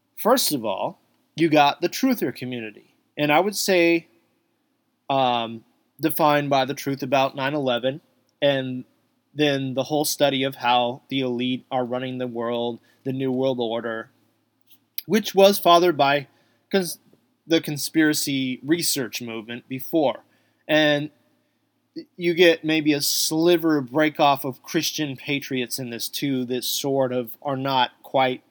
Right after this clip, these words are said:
part of that same thing, but sorta. You know, I came from the truther community first. I got the truth in nineteen ninety-nine, and then nine eleven happened, and I clung to this. It made sense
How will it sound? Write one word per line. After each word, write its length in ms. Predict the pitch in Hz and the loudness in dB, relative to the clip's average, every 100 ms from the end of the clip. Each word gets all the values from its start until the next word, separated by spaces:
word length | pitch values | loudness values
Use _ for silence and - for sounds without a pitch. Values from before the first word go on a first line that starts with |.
| _ | _
part 260 | - 135 127 | -2 0 0
of 180 | 113 - | -6 -4
that 280 | 127 120 - | -2 -2 -4
same 480 | - 139 135 135 | -6 -2 -2 -2
thing, 260 | 131 135 127 | -6 -8 -6
but 240 | 120 123 | -6 -6
sorta. 460 | - - 123 147 233 _ _ _ _ _ _ _ _ | -10 -6 -4 -4 -6 _ _ _ _ _ _ _ _
You 100 | - | 0
know, 200 | 156 151 - | 4 4 4
I 140 | 175 208 | 2 2
came 400 | - 202 190 196 | -2 -2 -2 -6
from 540 | - 143 131 127 127 _ _ _ _ _ _ _ _ _ _ _ | -4 -2 -2 -4 -10 _ _ _ _ _ _ _ _ _ _ _
the 140 | 165 | 0
truther 420 | 160 202 190 156 | 2 0 0 -2
community 420 | 143 143 135 127 113 | -4 -6 -6 -6 -8
first. 540 | - 123 - - - | -8 -8 -8 -16 -8
I 120 | 139 143 | -4 2
got 260 | 156 139 | 2 2
the 80 | 147 | -4
truth 440 | - - 180 - - | -6 0 0 0 -10
in 160 | 139 | -6
nineteen 320 | 127 139 - 156 | -4 -4 -4 -2
ninety-nine, 600 | 175 160 127 127 131 120 _ _ _ - | -2 -2 -2 -2 -2 -6 _ _ _ -4
and 160 | 156 | 4
then 140 | 170 165 | 4 6
nine 220 | 151 160 | 4 4
eleven 300 | 156 143 139 | 4 2 2
happened, 480 | 131 135 127 135 131 | -2 -2 -2 -6 -6
and 100 | 139 | -8
I 80 | 127 | -8
clung 400 | 123 - 185 226 | -10 2 2 4
to 120 | 202 | -2
this. 420 | 131 123 120 - - _ - _ _ _ _ - | -2 -2 0 -4 -6 _ -20 _ _ _ _ 0
It 160 | 165 | 0
made 260 | 160 151 139 | 4 0 2
sense 600 | - - 180 151 - - | 0 0 0 -2 -2 -4